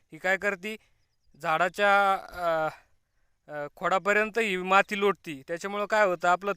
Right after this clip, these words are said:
तण, अ, निघून जातं, राहिलं साहिलेलं, अ, माती पाडल्यामुळे ते दबून पण जातं. त्याच्यामुळं आपलं तण नियंत्रण चांगल्या पद्धतीने होतं.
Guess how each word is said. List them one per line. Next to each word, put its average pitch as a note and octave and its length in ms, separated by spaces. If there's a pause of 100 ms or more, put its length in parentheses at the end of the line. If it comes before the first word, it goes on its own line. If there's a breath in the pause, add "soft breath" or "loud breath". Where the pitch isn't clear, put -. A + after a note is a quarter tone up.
तण, G#3 220
अ, G3+ 160 (420 soft breath)
निघून G3+ 380
जातं, G#3 380 (600)
राहिलं F#3+ 360
साहिलेलं, G3+ 500
अ, F3 180
माती F3 320
पाडल्यामुळे G3 480
ते G3+ 80
दबून G3+ 360
पण F#3+ 200
जातं. D3 260 (140)
त्याच्यामुळं F#3+ 360
आपलं F#3+ 260 (100)
तण G#3 120
नियंत्रण G3+ 420
चांगल्या G#3+ 320
पद्धतीने F3 400
होतं. C#3+ 220